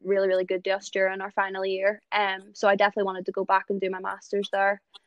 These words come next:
Um, the master's is quite new as well. It's only been on, I think, now for the last three years. So,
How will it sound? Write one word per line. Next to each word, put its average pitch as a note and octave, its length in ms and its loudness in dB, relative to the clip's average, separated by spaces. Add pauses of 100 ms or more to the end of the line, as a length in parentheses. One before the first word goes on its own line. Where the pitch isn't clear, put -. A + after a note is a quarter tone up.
(140)
Um, F#3+ 220 0
the G3 80 -2
master's A#3 280 2
is G#3 100 -4
quite G3+ 200 2
new G3 240 0
as A3 120 0
well. G3+ 200 4
It's G#3+ 120 -6
only G#3+ 180 0
been G3+ 180 -2
on, F#3+ 260 -4
I G3 100 -4
think, G3+ 260 -6
now G3 160 -2
for - 140 -8
the G3+ 80 2
last G3+ 300 -2
three A3 180 2
years. C#4+ 320 2
So, G#3+ 300 0